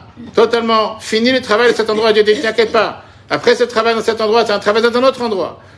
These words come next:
Notre devoir, c'est de réparer chaque endroit qui se trouve dans la planète jusqu'à la venue de Mashiach. Et donc, au final, c'est pas une punition. C'était en aucun cas une punition. C'était pas seulement pas une punition, c'était une mission que Dieu a donnée au peuple juif.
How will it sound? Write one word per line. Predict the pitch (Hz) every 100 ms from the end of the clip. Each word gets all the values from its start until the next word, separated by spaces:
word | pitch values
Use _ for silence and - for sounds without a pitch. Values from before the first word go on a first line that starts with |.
| -
Notre | 220 247
devoir, | 254 226 254 247
c'est | 247
de | 240
réparer | 240 247 220 226 240
chaque | - - 262 -
endroit | 233 220 247
qui | 208
se |
trouve | 190 214
dans | 214
la | 208
planète | 208 233 247 - - - -
jusqu'à | 143 190
la | 190
venue | 185 196
de |
Mashiach. | 196 190 220 208 - - - - -
Et | 165
donc, | 220 214
au |
final, | 202 214 254 285 226 190 - - - -
c'est | -
pas | - 190
une |
punition. | 143 135 123 - 165 180 - - - - - - -
C'était | - 208
en | 202
aucun | 226 220 165
cas | 156 156
une | 147
punition. | 165 151 143 202 208 214 - - - - - - - -
C'était | 180 214
pas | 214 226
seulement | 233 226 220
pas | 214 214
une | 214
punition, | 208 202 240
c'était | 226 233
une | 226
mission | 220 - 285 285
que |
Dieu | 285 262
a |
donnée | 254 233
au | 208
peuple | 202 180
juif. | - - -